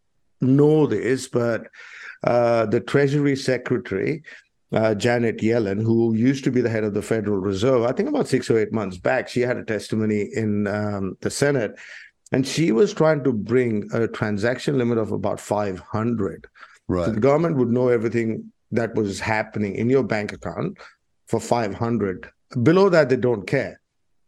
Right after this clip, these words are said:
Speaker 1: But
Speaker 2: Yeah.
Speaker 1: why are these things being put into place? And obviously, it was rejected at that time.
Speaker 2: Yeah.
Speaker 1: But watch this space. They will
Speaker 2: They'll have another
Speaker 1: gradually drop
Speaker 2: go.
Speaker 1: these limits. And this is the whole thing with the C B D C. They,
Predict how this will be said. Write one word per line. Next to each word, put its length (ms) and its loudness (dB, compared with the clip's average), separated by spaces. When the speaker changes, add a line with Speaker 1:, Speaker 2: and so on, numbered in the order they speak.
Speaker 1:
But 340 2
Speaker 2:
Yeah. 180 0
Speaker 1:
why 240 4
are 60 4
these 240 0
things 240 0
being 220 0
put 160 0
into 240 0
place? 360 0
And 80 0
obviously, 320 0
it 40 -2
was 220 -2
rejected 500 0
at 200 0
that 240 0
time. 400 -4
Speaker 2:
Yeah. 120 -2
Speaker 1:
But 160 0
watch 220 0
this 180 2
space. 460 0
They 80 2
will 100 0
Speaker 2:
They'll 120 4
have 120 2
another 140 2
Speaker 1:
gradually 40 2
drop 220 4
Speaker 2:
go. 40 2
Speaker 1:
these 220 0
limits. 360 2
And 120 2
this 140 2
is 60 -2
the 120 2
whole 140 4
thing 160 0
with 80 -2
the 60 -2
C 180 -2
B 120 0
D 140 0
C. 160 0
They, 140 2